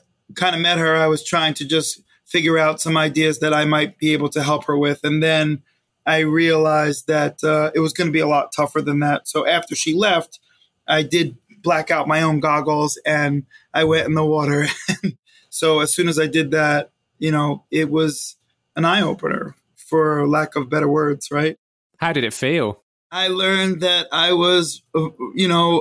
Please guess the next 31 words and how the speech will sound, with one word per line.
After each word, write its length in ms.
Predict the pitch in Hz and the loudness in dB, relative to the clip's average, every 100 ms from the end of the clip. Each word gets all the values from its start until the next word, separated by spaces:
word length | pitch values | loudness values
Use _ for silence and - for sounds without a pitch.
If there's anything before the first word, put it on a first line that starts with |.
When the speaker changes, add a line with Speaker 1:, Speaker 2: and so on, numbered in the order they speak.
| - | 2
Speaker 1:
uh, 400 | 165 165 165 156 | 0 2 0 0
vulnerable 640 | 135 185 196 151 160 156 - | 0 0 2 2 2 2 0
and 420 | 165 160 160 160 - | 0 2 0 -2 -6
scared, 720 | - - 185 190 160 160 - - | -6 -2 0 2 4 2 0 -2
and 460 | 165 165 160 165 156 _ _ _ - | 0 2 2 0 -2 _ _ _ -4
everything 520 | 165 170 180 180 170 | -2 0 0 0 0
that 100 | 170 | 0
I 140 | 165 | 0
could 180 | 165 160 | -2 -4
do 320 | 143 170 165 | 2 4 2
could 300 | 160 - 165 | 0 -2 -2
lead 340 | 151 170 165 - | 0 0 0 0
to 360 | - 165 160 160 | 0 2 2 2
an 100 | 156 | 0
injury, 600 | 165 190 151 151 147 143 _ _ _ _ - | 2 2 2 0 0 -2 _ _ _ _ -4
um, 480 | 156 156 151 151 139 | 0 2 0 0 -2
without 440 | 156 156 156 151 | -2 0 0 0
the 80 | 156 | -4
proper 380 | - 160 151 147 | -2 0 0 -2
help. 360 | 147 165 160 - | 0 0 -2 -4
And 420 | 151 151 151 147 143 _ _ _ | -2 0 0 -2 -4 _ _ _
it 100 | 160 | -2
was 200 | 156 156 | 0 2
able 240 | 160 151 156 | 2 2 0
to 100 | 160 | -2
put 260 | - 175 160 | -4 -4 0
me 160 | 160 | 0
in 120 | 156 | 0
her 140 | 127 156 | 0 -2
position. 760 | - 143 175 - 147 - - - | -2 0 0 0 -4 -6 -10 -12
So 560 | - 151 151 147 143 | -4 0 2 0 -2